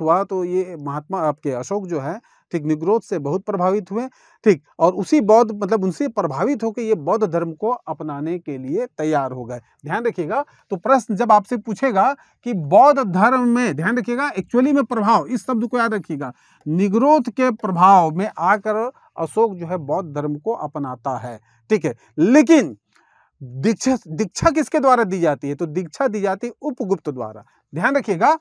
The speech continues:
ठीक, दीक्षा, जैसे ही आपको दीक्षा आ जाए ऐसा करके दीक्षा, तो दीक्षा दिया जाता है उपगुप्त द्वारा, ठीक। तो आपसे दो प्रश्न पूछे जाते हैं यहाँ पर।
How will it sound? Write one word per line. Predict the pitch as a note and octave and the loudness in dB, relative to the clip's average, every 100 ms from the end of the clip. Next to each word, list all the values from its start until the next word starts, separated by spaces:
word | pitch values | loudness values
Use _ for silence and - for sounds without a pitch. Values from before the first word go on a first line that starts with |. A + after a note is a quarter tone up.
| _ _ - | _ _ 0
ठीक, | A3+ C#3 | 0 0
दीक्षा, | C3+ A#3 A#3+ - E3 C#3+ | -2 -2 -2 2 2 2
जैसे | D3 A3+ B3+ D4+ | 0 0 0 0
ही | D4+ | 0
आपको | C#4 B3 - B3+ D#4 _ _ - | 0 0 -2 -4 -6 _ _ -8
दीक्षा | C#3+ G3 - C4+ | -4 -4 2 6
आ | C4+ G3+ G#3+ | 6 6 4
जाए | G3 D#3 A#2+ | 4 0 -2
ऐसा | D3+ G#3+ | -6 -4
करके | F3+ D3+ B2+ | -4 -4 -4
दीक्षा, | C3 F3+ - C3+ - _ - | -4 -4 -2 -4 -6 _ -2
तो | |
दीक्षा | F3+ D#3+ G3 - C4 | 0 0 -2 0 0
दिया | A3+ A3 | 2 2
जाता | F#3 E3 F#3+ | 0 -2 -2
है | A3 C#4 - _ _ _ _ | -2 -2 -10 _ _ _ _
उपगुप्त | C4 C#4 A#3 C4+ G#3 F3 E3+ D#3 | -2 -2 0 -2 2 2 2 -2
द्वारा, | C3+ A#2+ A2 F#2 _ _ _ _ _ _ _ _ _ _ _ _ _ - | -6 -6 -8 -16 _ _ _ _ _ _ _ _ _ _ _ _ _ 0
ठीक। | G#3 - | 0 2
तो | G#3+ | 4
आपसे | G#3 G3 A#3 | 4 4 2
दो | A3 | 4
प्रश्न | B3 A#3 A#3 | 4 0 -2
पूछे | A3+ A#3+ C4 | -6 -4 0
जाते | A#3+ A3 | 2 2
हैं | F#3 | 0
यहाँ | D#3 | 0
पर। | C3 A#2+ | -2 -8